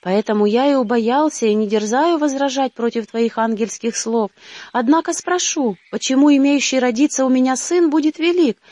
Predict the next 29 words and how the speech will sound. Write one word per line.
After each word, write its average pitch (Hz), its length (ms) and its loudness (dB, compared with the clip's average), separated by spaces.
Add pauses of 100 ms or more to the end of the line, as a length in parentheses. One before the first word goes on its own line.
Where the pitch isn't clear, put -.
(260)
Разве 240 320 0
он 269 180 4
будет 277 260 2
выше 302 360 2
и 269 60 0
святее 302 460 -2
пророка 277 480 0
Иеремии, 254 760 0 (240)
которому 214 500 0
было 214 240 2
слово 240 400 0
Господне? 202 680 -4 (340)
Прежде 190 380 0
нежели 214 420 0
я 214 220 -2
образовал 196 560 -2
тебя 220 260 -4
во 196 140 -2
чреве, 247 520 -4 (300)
я 277 160 0
познал 320 420 0
тебя, 277 520 -2 (280)
и 180 120 -8
прежде 208 400 0
нежели 214 420 0
ты 202 140 -4
вышел 220 400 -2
из 185 120 -2
утробы, 254 580 -2